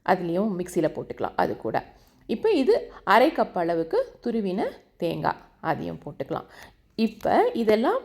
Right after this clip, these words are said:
ஒரு கொஞ்சமா தண்ணி ஊத்தி நல்ல ஒரு ஃபைன் பேஸ்டா அரைச்சு எடுத்து வச்சுப்போம். இப்ப நம்ம கிரேவி பார்க்கலாமா? பாருங்க, இப்படி தக தகன்னு மின்னுது. இப்ப கிளறி விட்டு பார்க்கலாம். பாருங்க, நல்லா வெந்துருச்சு.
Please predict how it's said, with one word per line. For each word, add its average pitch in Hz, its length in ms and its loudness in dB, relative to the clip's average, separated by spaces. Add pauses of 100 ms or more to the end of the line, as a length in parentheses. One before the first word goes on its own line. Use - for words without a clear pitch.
ஒரு 208 240 2
கொஞ்சமா 370 500 0
தண்ணி 202 360 0
ஊத்தி 269 400 -2
நல்ல 202 460 0
ஒரு 508 300 2 (140)
ஃபைன் 285 520 0
பேஸ்டா 170 380 -2 (460)
அரைச்சு 165 240 0
எடுத்து 170 280 -2
வச்சுப்போம். - 380 -6 (180)
இப்ப - 240 -10
நம்ம 202 160 2
கிரேவி 262 260 4
பார்க்கலாமா? 269 760 -2
பாருங்க, 208 300 -2
இப்படி 220 400 -8
தக 190 220 2
தகன்னு 196 480 0 (200)
மின்னுது. 160 340 -4 (560)
இப்ப 190 200 -4
கிளறி 160 360 -2
விட்டு 156 180 -4
பார்க்கலாம். 185 420 -2 (440)
பாருங்க, 208 300 0
நல்லா 240 380 2
வெந்துருச்சு. 180 680 0